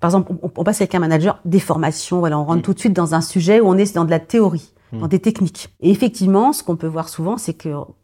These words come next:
Speaker 1: quand on est dans des, dans un service, dans, avec, en interaction avec d'autres personnes, ce que les personnes ont souvent besoin de parler, c'est de la façon dont ils font leur travail.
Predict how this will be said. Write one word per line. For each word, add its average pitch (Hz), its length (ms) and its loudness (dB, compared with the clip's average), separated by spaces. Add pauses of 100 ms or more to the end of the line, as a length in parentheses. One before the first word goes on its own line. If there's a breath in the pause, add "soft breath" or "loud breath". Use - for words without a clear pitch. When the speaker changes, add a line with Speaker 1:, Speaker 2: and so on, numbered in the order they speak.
(240)
Speaker 1:
quand 214 240 -4
on 180 120 2
est 190 120 4
dans 156 160 -2
des, 147 600 -8
dans 139 200 -8
un 139 40 -4
service, 180 640 -4
dans, 151 400 -8
avec, 143 380 -12
en 151 80 -8
interaction 151 500 -8
avec 143 180 -10
d'autres 160 180 -12
personnes, 220 460 -6 (140 loud breath)
ce - 80 -10
que 202 100 2
les 185 120 4
personnes 202 340 0
ont 165 60 2
souvent 208 260 -2
besoin 175 240 0
de 175 60 -2
parler, 175 240 -4
c'est 180 140 -6
de 147 60 -2
la 160 100 -2
façon 214 440 -4
dont 175 100 -2
ils 165 80 -6
font 165 140 -12
leur 156 160 -12
travail. - 320 -14